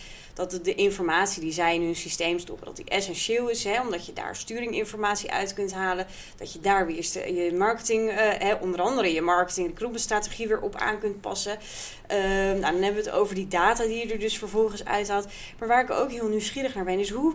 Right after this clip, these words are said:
communiceer je vervolgens die data weer terug naar, naar de consultants? Hoe kunnen zij er ook bijvoorbeeld voor zorgen dat zij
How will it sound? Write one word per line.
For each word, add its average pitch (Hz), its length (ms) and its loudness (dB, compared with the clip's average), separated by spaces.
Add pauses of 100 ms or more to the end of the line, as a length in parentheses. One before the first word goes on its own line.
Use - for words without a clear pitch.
communiceer 262 520 0
je 247 80 0
vervolgens 226 400 -2
die 196 120 0
data 214 400 -2
weer 185 160 -4
terug 180 320 -4 (420)
naar, 226 380 2
naar 226 220 2
de 220 120 -2
consultants? 202 720 -2
Hoe 262 140 -6
kunnen 254 240 -2
zij 208 300 2
er 262 160 0
ook 202 160 0
bijvoorbeeld 208 360 -6
voor 202 160 -8
zorgen 202 460 -2
dat 196 200 -4
zij 185 440 0